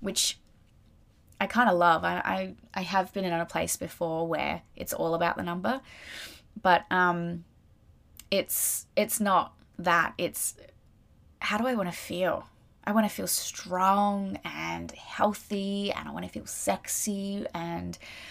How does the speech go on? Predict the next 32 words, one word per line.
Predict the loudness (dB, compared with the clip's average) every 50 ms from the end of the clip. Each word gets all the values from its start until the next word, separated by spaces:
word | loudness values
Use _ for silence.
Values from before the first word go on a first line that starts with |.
| -16 -16 -16 -16 -8 0
I | 2 2 4
wanna | 4 2 2 0 -2
feel | -2 0 0 0 0 0 -2 -6
confident | -4 -4 -4 -4 0 2 2 2 2 0 -2 -4
in | -4 -4
my | -4 -4 -4
skin. | -2 0 0 0 0 -2 -2 -2 -2 -2 -2 -4 -8 -14 -18 -20
<sighs> | _ _ -20 _ _ -20 -20 -20 -20 -20 -20 -20 -20 -20 -20 -20 -20 -20 -20 -20 -20 -20 -20 -20 -20 _ _ _ _ _ _ _ -6 0 2 2 2 2 2 2 0 0 -2 -4 -6 -8 -10 -12 -16 -16 -18 -18 -20 -14 -10
So | -4 2 6 8
I | 8 10 10 8 8 6 2
think | 2 2 0 0 0 -2 -4 -8 -4
the, | -2 -2 -2 0 -2 -2 -2 -4 -4 -6 -8 -14 -20 -20 _ -20 -20 _ _ _ _ _ _ _ _ _ _ _ -20 -20 -20 -20 -20 -20 -20 -20 -8 -4
the | -2 -2 -2
pandemic | -2 -2 0 0 0 0 0 0 0 2 0 0 -2 -2
has | -2 -2 -2 -4 -6
really | -6 -6 -4 -4 -2 -2 -4 -2
had | -2 -2 -4 -4
an | -4 -4
impact | -6 -6 -4 -4 -6 -6 -4 -4
on | -4 -4 -4
me | -4 -4 -4 -4
in | -4
that | -4 -6 -6 -4
sense. | -4 -4 -2 -2 -2 -2 -2
Up | -2 0 0
until | 0 0 0 0
then, | 2 2 2 2 0
I'd | -4 -4 -4 -2
never | -2 -2 -2 -2
really | 0 0 0 0 0
had | 0 2 2 2 2 2 2
that, | 2 2 2 2 0